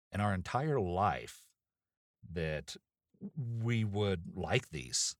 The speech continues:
You know, it's almost like reading sometimes. You pick out a book and you're like, "Oh, God, I gotta do this book for this assignment."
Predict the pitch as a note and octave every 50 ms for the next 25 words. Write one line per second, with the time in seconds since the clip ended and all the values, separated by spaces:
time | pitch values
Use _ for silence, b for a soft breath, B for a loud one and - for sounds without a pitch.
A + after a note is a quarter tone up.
0 | _ _ _ _ _ - F#2+ F#2 F#2 F2+ - B2 C3 B2 A2+ - A#2 G#2 F2+ F2+
1 | F2+ F2 A2 A2 A2+ G2+ F2 E2 E2 - - E2+ D#2 - F2+ E2 D2+ D2+ C#2+ D#2+
2 | E2 - A2 G2+ - G#2+ G2+ F2+ D#2+ D#2+ G2 G2+ F#2+ - F2 E2+ E2 D#2+ D#2 D2+
3 | D2 C#2+ C#2+ D#2 D#2+ D#2+ D2+ C#2 - D2+ D2 C2+ C2 C#2 - C2+ C2+ C2+ C#2 D2
4 | C2+ C2+ - - - C2+ - - D2 C2+ C2 - - C#2 - - D2 C#2 C2 B1
5 | B1+ B1+